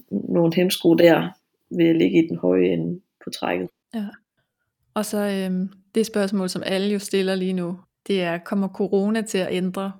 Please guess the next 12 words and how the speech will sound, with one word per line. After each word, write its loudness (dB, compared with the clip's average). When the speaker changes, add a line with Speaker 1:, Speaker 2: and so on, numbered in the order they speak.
Speaker 2:
på -4
den -4
måde, -2
vi -2
oplever -6
fordele 0
og -2
ulemper -4
ved -6
introverte -6
og -6
ekstroverte? -8